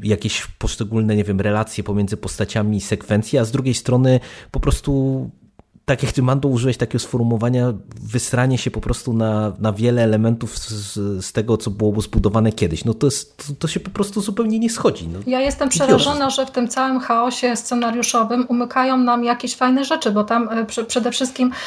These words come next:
Speaker 2: bardzo podoba mi się pomysł wprowadzenia, e, nowego syndykatu. To daje naprawdę dużo możliwości. Już pomijamy, że ci bohaterowie są totalnie, mm, <laughs> bezsensowni, jakby ekspozycja jest praktycznie zerowa.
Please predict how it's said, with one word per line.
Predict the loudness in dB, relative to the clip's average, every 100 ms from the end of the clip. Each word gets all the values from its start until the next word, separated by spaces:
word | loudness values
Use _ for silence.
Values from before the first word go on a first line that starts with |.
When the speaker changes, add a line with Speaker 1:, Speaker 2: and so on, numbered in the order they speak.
| -2
Speaker 2:
bardzo | 0 0
podoba | -2 0 2 2
mi | 2
się | 0
pomysł | 2 2 2 -2
wprowadzenia, | -4 0 2 2 2 2 4 2 0
e, | 0
nowego | 2 2 2 0
syndykatu. | 2 0 0 0 0 0 -8 -10 -18 -4
To | 0 2
daje | 2 2 2
naprawdę | 2 2 0 0
dużo | -2 0 0
możliwości. | 0 -2 -2 -2 -2 -4
Już |
pomijamy, | -2 0 2 2 2
że | 0 -2
ci | -2 -4
bohaterowie | -2 -2 0 0 0
są | -2 0 2 2 0
totalnie, | -2 -2 0 2 2 0 0 -2 -4
mm, | -4 -2 0 0 0 2
<laughs> |
bezsensowni, | 2 0 -2 -2 0 0 0 0
jakby | 0 0 -2
ekspozycja | -4 -6 -6 -6 -2 -2
jest | 0 -2
praktycznie | -6 -6 -4 -2 0
zerowa. | 2 2 4 2